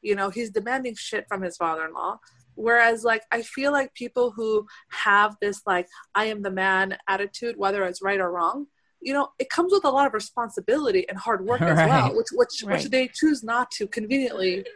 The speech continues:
Speaker 1: take when they're in America.
Speaker 2: Right.
Speaker 1: It's just,
Speaker 2: Yeah.
Speaker 1: it's convenient for them. Like,
Speaker 2: So,
Speaker 1: I will
Speaker 2: yeah.
Speaker 1: be, I will, I'll, I'll exercise my culture when it's convenient for me, and then I'll be American when it's convenient for me as well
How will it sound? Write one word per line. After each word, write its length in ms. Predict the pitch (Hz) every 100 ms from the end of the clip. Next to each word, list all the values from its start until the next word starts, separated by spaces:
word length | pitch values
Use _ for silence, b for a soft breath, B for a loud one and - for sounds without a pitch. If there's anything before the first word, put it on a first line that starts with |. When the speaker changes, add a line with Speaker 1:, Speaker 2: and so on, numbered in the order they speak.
| -
Speaker 1:
take 300 | 339 220 -
when 100 | 220
they're 120 | 214 147
in 80 |
America. 220 | 147 143 139
Speaker 2:
Right. 440 | 139 135 127 143 _ _ -
Speaker 1:
It's 120 | 277
just, 160 | 320 -
Speaker 2:
Yeah. 200 | 156 127
Speaker 1:
it's 80 | 117
convenient 500 | 294 339 311 240 -
for 120 | 165
them. 260 | - 190
Like, 200 | 202 196 -
Speaker 2:
So, 160 | 202
Speaker 1:
I 220 | 196 196 240
will 100 | 254
Speaker 2:
yeah. 180 | 156
Speaker 1:
be, 160 | 120 240 - _ _ -
I 100 | 240
will, 100 | 269
I'll, 260 | 240 254 262
I'll 120 | 247 240
exercise 460 | - 254 254 226
my 140 | 226 285
culture 420 | - 214 - 208
when 100 | 208
it's 100 | 208
convenient 420 | - 202 196 190
for 80 | 196
me, 160 | 190 190
and 100 | 196
then 100 | 196
I'll 120 | 185
be 120 | 196
American 420 | 185 202 214 -
when 100 | 190
it's 120 | 180 -
convenient 480 | 202 185 180 175
for 100 | -
me 140 | 175 165
as 120 | 175
well 360 | 196 147 78